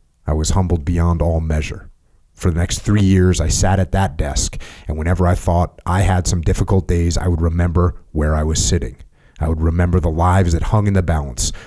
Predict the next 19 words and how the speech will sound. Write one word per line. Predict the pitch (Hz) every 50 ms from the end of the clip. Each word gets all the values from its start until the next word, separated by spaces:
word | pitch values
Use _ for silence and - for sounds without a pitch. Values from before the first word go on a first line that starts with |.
| - - -
the | - 85
decisions | 87 76 - - 120 110 90 92 101 90 78
that | 92 87
affected | - - - 113 104 - - 101 92
millions, | 92 90 90 92 95 92 92 80 73 65 64 65 - - - - - - - - - - -
the | 90 73
sense | 69 - 107 101 - -
of | 87 80
loss | 90 98 101 104 104 95 85 - - - - - - - - - -
and | 87 87
the | 90
sense | 85 - 107 101 95 -
of | 87 82
victory | 80 95 110 - - - 85 87
that | 85 82 78 90
Nimitz | 98 95 95 95 95 80 - - - - - -
must | - 92 87 78 - -
have | 78 -
felt. | - - 82 69 64 -